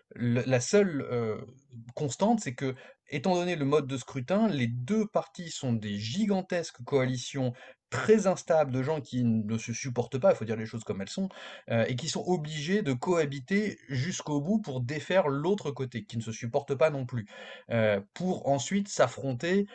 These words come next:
et savoir, euh, à la Chambre et au Sénat qui pourra faire avancer, euh, ses pions. Donc on est vraiment dans, dans quelque chose qui est relativement négatif, hein. On vote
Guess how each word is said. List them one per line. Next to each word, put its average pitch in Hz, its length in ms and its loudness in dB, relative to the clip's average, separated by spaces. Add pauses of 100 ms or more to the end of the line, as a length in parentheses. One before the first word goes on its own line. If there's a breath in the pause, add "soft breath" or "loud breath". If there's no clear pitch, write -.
(100 loud breath)
et 120 140 0
savoir, 151 560 6
euh, 110 480 4 (100)
à 117 140 -2
la 110 100 2
Chambre 123 260 -2
et 104 40 -2
au 98 40 -6
Sénat 143 300 -2
qui 170 300 -8
pourra 139 400 2
faire 117 220 2
avancer, 113 500 0 (280 loud breath)
euh, 101 220 2
ses 127 200 -4
pions. 123 220 -4 (240 loud breath)
Donc 139 140 -4
on 151 140 -2
est 190 80 2
vraiment 185 240 6
dans, 143 220 2
dans 131 200 0
quelque 143 220 -6
chose 220 180 -2
qui - 100 -6
est 131 40 -2
relativement 156 420 2
négatif, 170 720 -4
hein. 135 180 2
On 120 120 4
vote 123 240 2